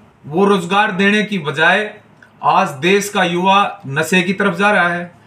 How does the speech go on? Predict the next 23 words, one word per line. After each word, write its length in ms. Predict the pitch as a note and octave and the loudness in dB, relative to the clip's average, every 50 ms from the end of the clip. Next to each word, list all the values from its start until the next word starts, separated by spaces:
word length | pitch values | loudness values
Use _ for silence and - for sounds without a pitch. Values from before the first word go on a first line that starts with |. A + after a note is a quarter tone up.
| _ _ - - - | _ _ -20 -20 -16
देश 360 | A#2 A#2+ C#3 F3 G3 G#3 G3 - | -8 -2 0 0 0 0 -2 -2
का 180 | - A3 G#3 | -2 -2 0
युवा 400 | F#3+ F#3 F#3 F#3 G3 G#3 G#3 G#3 | 0 0 0 0 0 2 2 2
अपराध 640 | G#3 G#3 - - - B2+ - D3 C#3+ C#3 C#3+ D3 - | 0 -2 -4 -6 -8 -6 -2 0 0 0 0 -2 -4
की 80 | - G3+ | -8 -8
तरफ 220 | E3+ G3 G3 E3 | -6 -6 -6 -6
जा 160 | E3 F#3+ G3 G3+ | -4 -2 -2 0
रहा 160 | G3 F3+ F3 | 0 0 -2
है, 220 | F3 F3 F3 - - - _ _ _ _ _ - A#2 | -2 -4 -8 -12 -18 -20 _ _ _ _ _ -16 -10
देश 400 | A#2 B2 E3+ G3 G#3 G#3 G3+ - | -4 0 0 2 2 0 -2 -4
का 160 | - G#3+ G#3 | -4 -2 -2
युवा 680 | G3 F#3+ G3 G3+ G#3 G#3+ G#3 G#3+ A3 A3 G#3+ - - - - _ _ _ _ _ _ - A#2+ | 0 -2 -2 0 0 2 2 0 0 -2 -6 -8 -14 -20 -20 _ _ _ _ _ _ -18 -10
बहुत 440 | A2 A#2 B2+ D3 F#3 G#3+ F3+ - | -6 -2 0 2 2 0 0 0
ही 380 | F#3+ F#3 G3+ G#3 G#3+ G#3+ - - C#3+ | 0 0 2 0 0 -2 -4 -8 -12
बुरी 360 | B2+ A#2+ C3 F3 G3 A#3+ A#3+ | -12 -4 -2 0 2 2 2
हालत 360 | F#3+ D#3 D#3+ D#3 E3 G3 F#3+ G#3 | 2 2 0 2 2 0 0 0
में, 380 | F#3 F#3 F#3 E3+ A#2+ G#2+ - - - _ - _ _ - | 0 0 0 0 -2 -4 -8 -14 -20 _ -20 _ _ -2
आज 280 | D3 E3+ G3 G3 F3+ G3+ | 0 0 0 0 0 -2
उनके 680 | G#3 G3+ F#3 G3 G3 G3 G3+ G3 F#3+ - - - - - - _ _ _ _ - | -4 -2 0 2 2 4 4 2 0 -4 -10 -18 -20 -20 -20 _ _ _ _ -10
माँ 320 | A#2+ B2 C#3 D#3+ F3 F3+ | -4 0 2 2 2 2
बाप 220 | F3+ G3 G3 G3 - | 2 0 0 0 0
परेशान 440 | G3 G3 G3+ F#3+ G3 G3+ G3+ G#3 G3+ | 2 2 2 2 2 0 0 2 0
हैं, 360 | F#3 F#3 G3+ G3+ G3 G3 - | 0 -2 -2 -4 -6 -8 -12